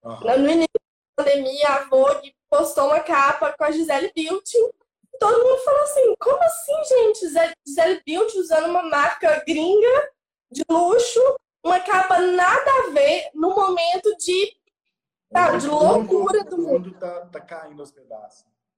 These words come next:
Speaker 2: Tá caindo aos pedaços. Então, as pessoas estão muito mais sensíveis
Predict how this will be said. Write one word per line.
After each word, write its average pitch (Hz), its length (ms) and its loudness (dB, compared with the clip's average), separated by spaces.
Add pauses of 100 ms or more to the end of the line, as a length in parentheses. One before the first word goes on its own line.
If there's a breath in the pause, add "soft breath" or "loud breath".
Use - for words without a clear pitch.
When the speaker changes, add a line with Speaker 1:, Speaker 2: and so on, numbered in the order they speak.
(220)
Speaker 2:
Tá 277 80 -4
caindo 285 260 0
aos 277 120 0
pedaços. 254 520 0
Então, 277 380 -2 (240)
as 294 160 -2
pessoas 311 520 2
estão 285 260 0
muito 339 300 -4
mais 311 260 0
sensíveis 311 1040 -4